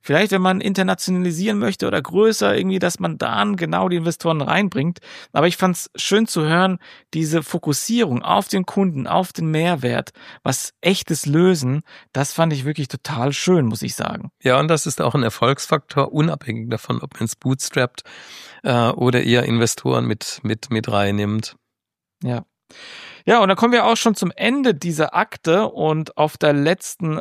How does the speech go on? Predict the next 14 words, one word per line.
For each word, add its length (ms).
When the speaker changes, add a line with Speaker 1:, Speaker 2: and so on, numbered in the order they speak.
Speaker 1:
Seite 420
hier, 500
da 220
ist 100
genau 320
der 120
Moment 380
nochmal 280
abgebildet, 800
den 140
habt 240
ihr 240
schon 280
reingeheftet, 840